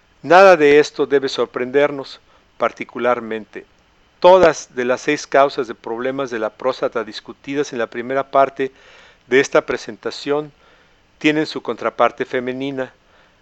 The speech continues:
Las mujeres también tienen problemas hormonales, cáncer, deficiencias minerales, toxicidad, calcificaciones e infecciones tan a menudo como los hombres.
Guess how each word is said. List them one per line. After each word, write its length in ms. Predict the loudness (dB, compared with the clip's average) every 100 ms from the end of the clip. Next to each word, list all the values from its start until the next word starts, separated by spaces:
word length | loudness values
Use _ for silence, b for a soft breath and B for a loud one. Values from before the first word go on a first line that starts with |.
| b
Las 140 | -2
mujeres 400 | -2 -2 2 2
también 360 | 2 -4 -4 -6
tienen 360 | -4 -2 -2 -4
problemas 500 | -4 -2 -4 -6 -8
hormonales, 720 | -8 -6 -2 -2 -2 -8 -4
cáncer, 440 | 0 0 -2 -10
deficiencias 680 | -10 -14 -10 -8 -6 -8 -10
minerales, 580 | -10 -6 -2 -2 -4 -8
toxicidad, 800 | -14 -14 -16 -14 -8 -4 -4 -2
calcificaciones 1000 | -4 -4 -18 -10 -8 -6 -4 -4 -4 -10 b b b b b
e 80 | -4
infecciones 920 | -2 -2 -4 -2 -2 0 -2 -8 -16 _
tan 180 | 4 4
a 60 |
menudo 420 | 2 -2 -4 -4 -4
como 220 | -6 -6
los 240 | -8 -4
hombres. 480 | -4 -4 -8 -16 -20